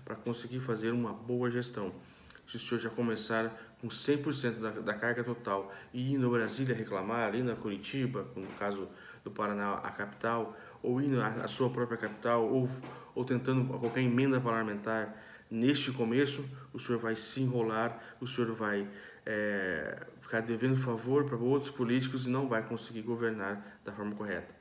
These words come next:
O primeiro ano não é de arrecadar, o primeiro ano é de planejar. O segundo ano, sim, começa depois do planejamento, depois das prioridades, o senhor vai saber aonde investir e por que investir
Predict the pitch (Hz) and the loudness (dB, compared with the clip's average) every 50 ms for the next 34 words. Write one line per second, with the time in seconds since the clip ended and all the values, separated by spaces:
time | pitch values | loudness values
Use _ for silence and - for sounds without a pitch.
0 | - - - - - - - - - - - 110 110 113 113 117 120 123 131 127 | -20 -20 -20 -20 -20 -20 -20 -20 -18 -10 -6 -2 0 0 2 2 2 4 4 4
1 | 117 110 101 - - - - - - - - _ _ _ _ _ _ - - - | 4 2 0 -4 -6 -12 -18 -20 -20 -20 -20 _ _ _ _ _ _ -20 -10 -2
2 | 131 127 117 110 107 101 104 110 107 113 107 113 110 107 107 98 92 - - - | 0 2 2 2 2 2 0 0 -2 -2 -2 -2 -2 0 0 -2 -2 -4 -10 -14
3 | - - - - - 101 110 113 110 110 113 113 113 117 123 120 113 117 - 95 | -16 -16 -16 -10 -10 -6 -4 0 0 0 2 2 2 4 4 2 2 0 -4 -8
4 | 101 104 120 - - 110 110 117 120 113 113 107 98 92 92 - - - - - | -6 -6 -6 -4 -2 -2 0 0 -2 -2 -2 -2 -4 -4 -6 -10 -18 -20 -20 -20
5 | - - - - 113 110 120 117 113 107 110 110 110 117 110 - - 107 104 104 | -20 -12 -6 -4 -2 0 0 -2 0 0 -2 0 -2 -2 -4 -4 -4 -4 -4 -2
6 | 104 110 107 101 98 98 98 - - 104 101 101 - - - - - - - 117 | -2 -2 0 0 0 -2 -4 -4 -4 -4 -4 -4 -6 -14 -18 -20 -16 -6 -6 -6
7 | - - 131 135 135 139 131 - 123 120 117 113 117 104 104 107 110 107 - 120 | -4 2 4 4 4 4 4 2 2 2 2 2 0 0 0 0 0 0 -2 -4
8 | 107 117 120 120 - 127 123 120 127 - - 120 117 117 110 110 104 104 104 104 | -2 -2 -2 0 2 0 2 2 0 -2 0 0 0 0 0 0 0 0 -2 -4
9 | - - - - - - - 123 123 - 120 110 110 110 107 - 117 - 107 104 | -8 -12 -16 -18 -16 -8 -4 -4 -4 -2 -2 0 0 -2 0 0 -2 0 0 -2
10 | 107 107 - - - - - 113 110 110 120 127 135 139 139 131 135 143 139 135 | -2 -4 -6 -12 -14 -6 -4 -2 0 2 4 4 6 6 4 4 2 2 2 2
11 | 123 127 123 - - - - 127 131 131 131 131 135 131 131 135 131 127 131 - | 2 2 0 0 -2 -2 0 2 2 2 2 0 0 -2 0 0 0 0 0 0
12 | - 131 127 127 123 123 127 123 - - - 123 123 120 - | 0 0 2 2 2 2 0 0 0 -2 -2 0 0 0 -2